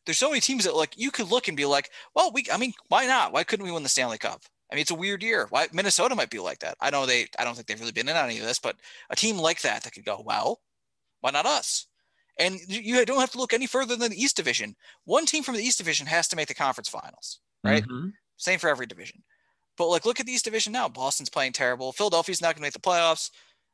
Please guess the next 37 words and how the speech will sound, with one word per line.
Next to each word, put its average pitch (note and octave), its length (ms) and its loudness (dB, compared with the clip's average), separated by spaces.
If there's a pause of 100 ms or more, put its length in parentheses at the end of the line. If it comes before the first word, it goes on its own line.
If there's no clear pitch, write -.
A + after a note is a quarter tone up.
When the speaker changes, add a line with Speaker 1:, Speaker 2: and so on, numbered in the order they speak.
Speaker 1:
The F#2+ 80 0
Islanders, E3+ 560 2 (300)
they're - 120 2
probably C#3+ 300 2
set C#3 180 4
at A2 100 2
this A2+ 140 -4
point. A#2 300 -8 (200)
But, D3+ 80 -4
like, F3+ 140 0
they - 120 2
could, G#3+ 200 -4
they, B2+ 100 2
it - 200 -4
could C#3+ 100 -2
be A#2+ 80 -2
them. C#3 280 -2 (760)
It - 80 -20
could A2+ 80 -16
be G2 60 -14
Pittsburgh. D3 480 -10 (840)
It E3+ 60 -6
could G#3 100 -4
be A3 100 2
anyone. F3+ 400 -2 (520)
So F3 200 2
th-, F#3 120 2
I - 80 0
think G3+ 240 -4
this F3+ 120 0
is F#3 120 -4
more F#3 200 0
so G3 180 4
than D#3+ 160 0
any D#3 220 2
other D#3 200 2
year B2 440 -2